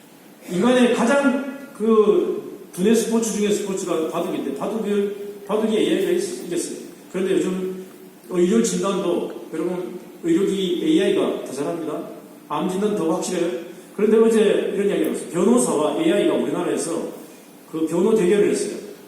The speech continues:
근데 에이아이가 이겼어요. 속도도 빠르고 정확도도 더 높아요. 이제 인간의 가장 똑똑하다는 변호사, 의사, 이게 에이아이한테 지는 겁니다. 만약에 그 에이아이를 만드는 사람이 흑심을 품고 에이아이를 조종해서 그냥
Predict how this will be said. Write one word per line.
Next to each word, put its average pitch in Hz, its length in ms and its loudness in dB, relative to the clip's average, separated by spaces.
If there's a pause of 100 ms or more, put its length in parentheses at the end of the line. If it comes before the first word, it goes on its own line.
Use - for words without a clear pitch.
(160)
근데 175 240 -4
에이아이가 175 300 2
이겼어요. 180 320 -2 (240)
속도도 220 500 2
빠르고 202 320 0
정확도도 214 480 2
더 160 80 -2
높아요. - 400 -4 (320)
이제 208 640 2
인간의 254 400 4
가장 262 260 4
똑똑하다는 247 680 4
변호사, 214 640 2
의사, 220 540 2 (300)
이게 226 440 4
에이아이한테 226 380 4
지는 - 280 0
겁니다. - 460 -2
만약에 226 360 2
그 240 100 4
에이아이를 220 500 6
만드는 196 320 0
사람이 - 460 -2 (400)
흑심을 254 480 2
품고 - 520 -4 (540)
에이아이를 202 400 4
조종해서 180 500 0 (540)
그냥 185 520 -2